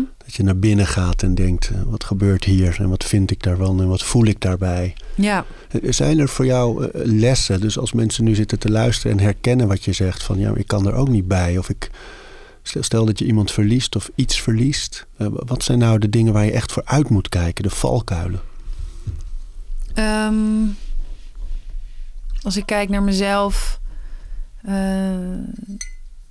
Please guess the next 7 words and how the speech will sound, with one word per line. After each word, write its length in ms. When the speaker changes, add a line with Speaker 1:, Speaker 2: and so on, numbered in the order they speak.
Speaker 2:
je 380
behoeftes 640
niet, 380
niet 240
uitspreken. 600
Dus 140
inderdaad, 680